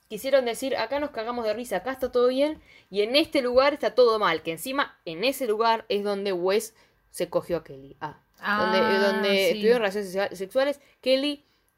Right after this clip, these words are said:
Speaker 1: y Wes. O sea que para mí ese lugar es el que está encajado en la heterosexualidad y el otro que es donde Kelly no quiere tener más nada con Wes, pero sí con...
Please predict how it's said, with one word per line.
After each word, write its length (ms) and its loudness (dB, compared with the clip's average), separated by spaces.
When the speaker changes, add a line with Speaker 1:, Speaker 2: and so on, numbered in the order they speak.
Speaker 1:
y 320 -10
Wes. 360 0
O 60 -12
sea 160 -2
que 80 4
para 180 0
mí 200 -2
ese 220 0
lugar 360 6
es 240 -6
el 220 2
que 80 -6
está 460 0
encajado 720 0
en 100 0
la 60 6
heterosexualidad 720 2
y 120 2
el 80 4
otro 380 2
que 80 -4
es 40 -6
donde 460 -2
Kelly 280 0
no 100 -2
quiere 160 0
tener 280 -2
más 120 -4
nada 220 2
con 200 4
Wes, 240 2
pero 200 -4
sí 300 -8
con... 360 0